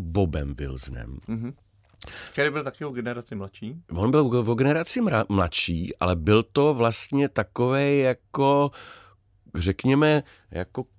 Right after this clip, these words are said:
Speaker 1: konceptuální strohej architekt divadelního jeviště. A, mm,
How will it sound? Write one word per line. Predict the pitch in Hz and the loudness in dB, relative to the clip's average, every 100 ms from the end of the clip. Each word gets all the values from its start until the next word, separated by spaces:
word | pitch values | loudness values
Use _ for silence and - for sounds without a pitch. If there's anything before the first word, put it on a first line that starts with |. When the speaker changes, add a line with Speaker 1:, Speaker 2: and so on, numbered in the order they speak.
| _ _ | _ _
Speaker 1:
konceptuální | 110 113 120 135 - - 131 131 135 135 139 143 | -2 -2 0 -4 -4 -2 0 2 2 2 2 2
strohej | - - - _ - 110 104 104 113 120 131 - - | 0 -6 -8 _ 4 6 6 6 4 4 2 0 2
architekt | 95 90 - 107 - 123 - - | 2 0 -2 -2 0 -2 -2 -8
divadelního | 87 104 104 110 110 113 123 | -4 -2 0 0 0 -2 -2
jeviště. | 156 147 123 - - 85 69 65 117 123 _ _ _ _ - - - - - _ - | -2 -2 -2 -4 -6 -4 -4 -6 -12 -16 _ _ _ _ -14 -12 -18 -20 -20 _ 2
A, | 85 85 85 80 80 78 76 73 69 - | 6 8 8 8 6 6 4 2 0 -4
mm, | 80 80 78 73 69 65 58 50 | -4 -2 -2 -2 -4 -6 -8 -8